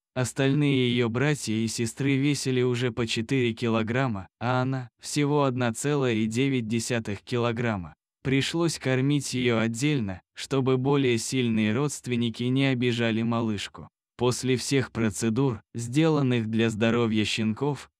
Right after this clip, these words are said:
пришло время пристраивать хвостиков. Вскоре домашней собакой стала Фиона,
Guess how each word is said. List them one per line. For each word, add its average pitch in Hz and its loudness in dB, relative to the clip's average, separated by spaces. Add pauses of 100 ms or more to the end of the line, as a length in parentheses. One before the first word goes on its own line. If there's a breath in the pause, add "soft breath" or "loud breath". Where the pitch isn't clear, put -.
пришло 143 0
время 135 2
пристраивать 120 0
хвостиков. 110 -4 (300)
Вскоре 156 2
домашней 127 2
собакой 120 -2
стала 120 0
Фиона, 131 -2